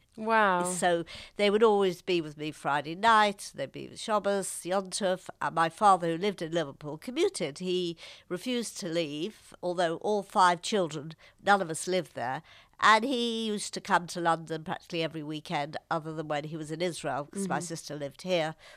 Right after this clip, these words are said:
Speaker 2: or he would go off to America. So I, uh, always was cooking for ten people.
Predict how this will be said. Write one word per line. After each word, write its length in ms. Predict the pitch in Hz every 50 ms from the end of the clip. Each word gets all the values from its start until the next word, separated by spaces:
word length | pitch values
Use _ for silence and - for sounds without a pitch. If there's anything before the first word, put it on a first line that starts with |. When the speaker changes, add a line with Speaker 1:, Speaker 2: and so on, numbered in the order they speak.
| _ -
Speaker 2:
or 160 | 147 151 151
he 80 | 156
would 160 | 143 143 143 139
go 140 | 160 151
off 100 | 143 143 -
to 140 | - 170 139
America. 480 | 151 170 185 180 165 151 - 160 143 - - - - - -
So 180 | - - 196
I, 240 | 190 190 190 185 185 - _ -
uh, 100 | - 214 - _ -
always 480 | 220 226 226 214 208 190 175 165 - 180
was 160 | 175 165 - _ -
cooking 460 | - - 240 220 - - - 139 151
for 120 | 156 - 170
ten 360 | 165 - 196 180 180 165 160
people. 500 | - 208 190 185 - - 98 92 -